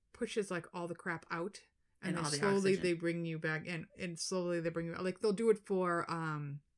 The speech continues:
Speaker 1: scuba divers when they get the
Speaker 2: Yes.
Speaker 1: bends, when they come up too fast.
Speaker 2: Yeah.
Speaker 1: So
Speaker 2: You're in this compression chamber,
Speaker 1: Right.
Speaker 2: and they're giving you O two and
Speaker 1: Right.
Speaker 2: the other
Speaker 1: To get
Speaker 2: gases
Speaker 1: all
Speaker 2: are
Speaker 1: the other
Speaker 2: leaving.
Speaker 1: stuff out.
Speaker 2: Yeah. Um, and that, um,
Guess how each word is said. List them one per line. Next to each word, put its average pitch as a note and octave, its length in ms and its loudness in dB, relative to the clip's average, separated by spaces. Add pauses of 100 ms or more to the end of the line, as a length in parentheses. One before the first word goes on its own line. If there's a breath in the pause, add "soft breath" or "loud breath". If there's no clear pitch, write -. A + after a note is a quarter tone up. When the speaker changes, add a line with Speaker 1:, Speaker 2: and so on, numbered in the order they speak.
(200)
Speaker 1:
scuba - 280 0
divers D3 380 2
when D#3+ 80 0
they D#3 80 0
get D#3 120 -2
the D#3 80 -2
Speaker 2:
Yes. D#3+ 80 2
Speaker 1:
bends, D#3 440 -4 (680 loud breath)
when F3 120 -4
they E3 80 -2
come D#3+ 160 -6
up - 160 -8
too D#3+ 120 -6
fast. - 380 -6
Speaker 2:
Yeah. F3+ 100 0
Speaker 1:
So E3 220 -2 (280)
Speaker 2:
You're E3 200 0
in G3 220 2
this F#3+ 160 0
compression F3 400 0
chamber, D3 260 2
Speaker 1:
Right. E3 60 4
Speaker 2:
and D#3+ 100 0
they're C3+ 60 0
giving D#3+ 320 0
you D#3 160 2
O C#3+ 140 -2
two C3+ 400 -4 (100)
and C#3 240 -6
Speaker 1:
Right. D3+ 160 -2
Speaker 2:
the C#3 60 -2
other C3 180 -6
Speaker 1:
To - 600 -18
get - 160 -4
Speaker 2:
gases F#3 100 4
Speaker 1:
all E3+ 80 4
Speaker 2:
are D#3 40 0
Speaker 1:
the D#3+ 80 2
other D#3 100 0
Speaker 2:
leaving. C#3 140 -2
Speaker 1:
stuff E3 180 -4
out. D3 160 -6
Speaker 2:
Yeah. - 120 -10 (720 loud breath)
Um, E3+ 420 0 (300)
and F#3+ 180 -2
that, F3+ 220 2 (1700)
um, E3 540 -2